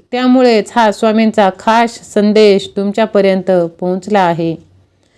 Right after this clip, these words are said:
सहमत असाल तर हा संदेश आपल्या प्रियजनांना शेअर करा आणि स्वामी महाराजांचे आशीर्वाद प्राप्त करा. स्वामी माऊली म्हणतात, "बाळा,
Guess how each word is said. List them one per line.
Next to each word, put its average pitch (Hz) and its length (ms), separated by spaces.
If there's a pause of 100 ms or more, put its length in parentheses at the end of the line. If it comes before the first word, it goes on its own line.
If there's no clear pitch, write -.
(480)
सहमत 247 500
असाल 277 480 (100)
तर 226 120 (120)
हा 277 140
संदेश 247 600
आपल्या 214 300
प्रियजनांना 220 960
शेअर 233 400
करा 196 460 (120)
आणि 202 440 (760)
स्वामी 226 380
महाराजांचे 220 880
आशीर्वाद 190 520
प्राप्त 220 440 (100)
करा. 165 300 (1400)
स्वामी 226 320
माऊली 262 320
म्हणतात, 208 560 (340)
"बाळा, 180 420